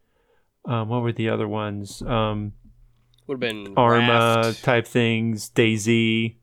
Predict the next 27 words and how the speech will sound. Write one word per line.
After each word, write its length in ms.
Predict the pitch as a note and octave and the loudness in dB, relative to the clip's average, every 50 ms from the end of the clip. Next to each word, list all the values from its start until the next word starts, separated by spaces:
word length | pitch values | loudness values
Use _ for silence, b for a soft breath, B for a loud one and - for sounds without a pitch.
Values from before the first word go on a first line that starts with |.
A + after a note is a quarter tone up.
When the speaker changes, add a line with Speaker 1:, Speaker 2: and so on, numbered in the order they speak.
| _ - - - - - - - - - - _ _ _ - - _ _ - | _ -20 -18 -16 -14 -14 -14 -16 -20 -20 -20 _ _ _ -20 -20 _ _ -2
Speaker 1:
Yeah, 240 | - C#3+ C3+ A#2 G#2+ | 2 4 4 4 2
Raft. 680 | G#2 G#2 A#2+ A#2+ A#2+ A#2 A2+ A2+ A#2 A#2 - - - - | 2 2 2 4 4 2 2 2 0 -2 -4 -10 -14 -12
Um, 600 | - - C3 A2+ A2 G#2+ G#2+ G#2 G#2 G#2 - - - | -8 -4 -4 -2 -2 -4 -6 -8 -10 -12 -14 -14 -10
just 220 | - A#2+ A#2 - | -10 -10 -8 -2
games 180 | - C#3+ C#3+ A#2+ | -2 0 2 2
like 160 | B2 A#2 - | 2 0 0
that. 260 | - A#2+ A2+ G#2+ - - | 0 -2 -2 -2 -2 -2
Like, 160 | - C#3 - | -2 -2 -2
it 80 | C3+ - | -2 0
came 200 | - D#3 D3+ C3+ | 2 2 4 4
out 320 | C3+ C3+ C3+ B2 - - | 4 4 2 2 0 -4
from 220 | - - B2 A2 G#2+ | -2 0 2 2 4
that, 240 | A2 A#2 A#2 A2+ | 4 4 4 4
and 80 | A2 G#2+ | 2 0
it 80 | A2 A2 | 0 -2
was, 180 | G#2+ G2+ - | -4 -4 0
like, 200 | - A2+ A2 - | 0 0 0 2
the 60 | - A2+ | 2 2
one 140 | A2+ A#2 A2 | 4 4 2
that 120 | A2 G#2 | 2 0
kind 160 | - B2+ A2 | 0 0 0
of 120 | G#2 G2+ G2+ | 0 0 2
rose 340 | G#2+ G#2+ G#2+ A2 G#2+ - - | 2 2 2 2 0 -4 -4
to 60 | - | -4
the 100 | A2+ G#2+ | -4 -4
top 300 | - - B2 A2 G#2+ - | -2 -2 -2 -2 -2 -2
'cause 240 | - A#2 G2+ - | -4 -4 -4 -4